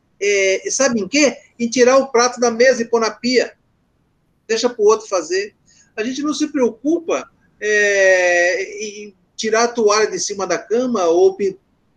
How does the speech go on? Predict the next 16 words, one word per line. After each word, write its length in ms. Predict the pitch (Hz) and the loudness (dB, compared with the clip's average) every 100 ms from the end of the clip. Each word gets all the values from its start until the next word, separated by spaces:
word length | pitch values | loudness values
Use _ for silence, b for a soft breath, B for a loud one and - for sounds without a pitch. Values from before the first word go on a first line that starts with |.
| - | -16
sei 240 | - 294 | -4 0
lá, 120 | - 254 254 139 170 | 2 2 2 -2 -6
são 400 | - - 254 247 | -10 -4 -2 0
coisas 420 | 269 294 208 190 | 2 2 2 -4
que 120 | - | 0
a 60 | 240 | 0
gente 180 | 233 233 | 0 0
vai 300 | 262 233 196 | 4 4 4
sobrecarregando 1400 | - 277 294 262 269 208 208 165 247 302 208 156 123 - | 0 -2 0 0 0 0 -2 0 2 2 2 0 0 -2
na 180 | 220 | 0
horizontal, 960 | 262 240 220 208 160 - 196 254 165 127 | 2 0 0 -2 -4 -2 0 0 -2 -6
quem 180 | - 226 | -8 -8
tá 160 | - 220 | -4 -6
do 140 | 208 | -4
nosso 320 | 196 202 - | -6 -8 -8
lado, 420 | 147 208 254 135 | -6 -6 -8 -16